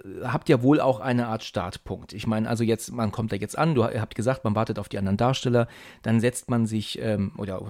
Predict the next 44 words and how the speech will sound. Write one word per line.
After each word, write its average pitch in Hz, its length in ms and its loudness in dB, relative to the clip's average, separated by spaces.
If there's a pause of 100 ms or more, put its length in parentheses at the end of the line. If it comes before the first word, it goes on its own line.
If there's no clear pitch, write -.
(140)
setzt 117 220 -2
man 104 100 0
sich 101 140 -4
irgendwo 110 300 -2
in 95 60 -4
den 95 100 -6
Warteraum 117 480 2
oder 95 320 -4
wo 113 280 0
auch 90 120 -4
immer 147 300 2 (400)
und 131 360 2 (760)
jetzt - 240 4
geht 135 160 -2
es 123 220 -6
los. 90 340 -4
Ist 151 140 -2
es 233 100 0
dann 185 140 -2
also, 147 300 -2
wie 190 100 2
viele 233 200 -2
Teilnehmer, 151 600 2
Nadja, 135 280 2
seid 131 200 0
ihr 156 60 0
denn 120 120 2
insgesamt? 127 680 2
Also 98 160 0
angenommen, 135 440 2
äh, - 280 -8
wie 131 200 -4
viele 160 180 -2
sind 160 100 4
das 143 100 0
denn 135 180 2
höchstens 131 640 4
bei - 400 -6
so 101 180 0
einem 101 380 0
Wrong 113 200 6
Return 104 380 0
denn 90 120 -4
jetzt? - 400 -10